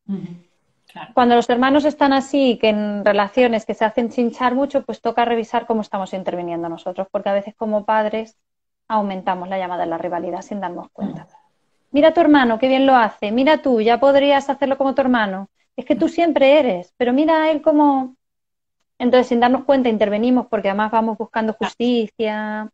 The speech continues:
Speaker 2: vamos poniendo,
Speaker 1: Ujú.
Speaker 2: intentamos poner unas normas y no nos damos cuenta que vamos haciendo la brecha todavía más grande entre ellos.
Speaker 1: Ujú, qué bueno. Diana, nos quedan cincuenta segundos, me está avisando Instagram, que se nos corta ya. O sea, esto significa que ha pasado una hora, yo no me lo creo.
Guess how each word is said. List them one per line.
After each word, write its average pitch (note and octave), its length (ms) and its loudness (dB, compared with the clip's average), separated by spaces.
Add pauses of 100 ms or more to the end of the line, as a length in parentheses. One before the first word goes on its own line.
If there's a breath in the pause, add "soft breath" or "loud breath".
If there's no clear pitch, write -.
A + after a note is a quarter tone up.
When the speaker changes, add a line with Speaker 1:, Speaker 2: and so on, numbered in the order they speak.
(320)
Speaker 2:
vamos G#3+ 280 -4
poniendo, G#3 800 -2
Speaker 1:
Ujú. - 400 -6
Speaker 2:
intentamos A#3+ 460 0
poner A#3+ 280 0
unas A3+ 180 -4
normas A#3+ 320 -2
y A3 40 -4
no G#3+ 120 -4
nos G#3+ 120 -4
damos A3 200 -4
cuenta G#3+ 260 -4
que G#3+ 80 -4
vamos G#3 240 -6
haciendo G#3+ 300 -2
la G#3 120 2
brecha G#3+ 320 -4
todavía G3+ 260 -2
más G3 160 -8
grande G3 220 -8
entre F#3 280 -8
ellos. - 340 -12 (680)
Speaker 1:
Ujú, F3+ 340 -10 (260)
qué - 140 -16
bueno. F3 220 -16 (500 loud breath)
Diana, A#3 260 0
nos A3+ 160 -4
quedan B3 260 0
cincuenta B3 500 2
segundos, C#4 480 -2
me C4+ 100 -2
está A#3 140 -6
avisando A#3 360 -4
Instagram, A3+ 640 -4
que C4 60 -14
se G#3 100 -14
nos G3+ 160 -12
corta B3 380 -2
ya. B3+ 140 -2 (180)
O - 40 -20
sea, G3+ 120 -14
esto G#3 120 -14
significa B3 440 -6
que B3 60 -6
ha A#3+ 60 -6
pasado B3+ 440 -6
una A#3+ 380 -2
hora, D#4 360 -6
yo A#3 100 -20
no A3+ 80 -20
me G#3+ 80 -20
lo G#3 100 -20
creo. E4+ 400 -12